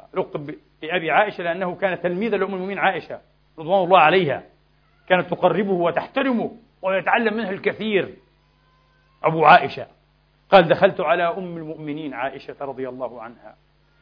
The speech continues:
فقلت: 'يا أمتاه، هل رأى محمد ربه أي ليلة المعراج؟' قالت: 'لقد قف شعري مما قلت.'"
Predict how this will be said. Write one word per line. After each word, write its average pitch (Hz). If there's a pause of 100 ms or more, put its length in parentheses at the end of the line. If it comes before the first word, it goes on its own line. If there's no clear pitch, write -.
(140)
فقلت: 175
'يا 190
أمتاه، 170 (640)
هل 185
رأى 196
محمد 170
ربه 147
أي 156
ليلة 160
المعراج؟' 147 (800)
قالت: 165
'لقد -
قف - (240)
شعري 175
مما 185
قلت.'" -